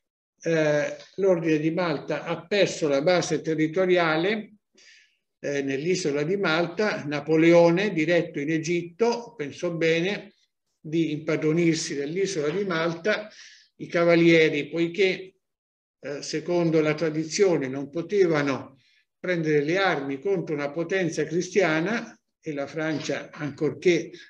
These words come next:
post-rivoluzionaria con Napoleone, era ritenuta una potenza, eh, cristiana, ecco che, eh, l'Ordine di Malta, eh, senza,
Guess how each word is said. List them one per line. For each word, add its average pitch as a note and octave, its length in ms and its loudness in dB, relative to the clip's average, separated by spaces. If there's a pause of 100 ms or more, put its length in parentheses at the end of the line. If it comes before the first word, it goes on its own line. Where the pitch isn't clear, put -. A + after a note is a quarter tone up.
(340)
post-rivoluzionaria D#3 1700 0
con D3 160 -8
Napoleone, D#3+ 880 2
era E3+ 220 0
ritenuta D3 760 -2
una D3+ 440 0
potenza, D#3+ 720 -4 (400)
eh, D#3 320 -2
cristiana, G3 880 2 (240)
ecco - 400 -2
che, E3+ 520 -2 (100)
eh, D3 260 -6
l'Ordine E3 380 2
di E3 140 2
Malta, E3+ 800 -4
eh, E3 260 -4
senza, E3 840 0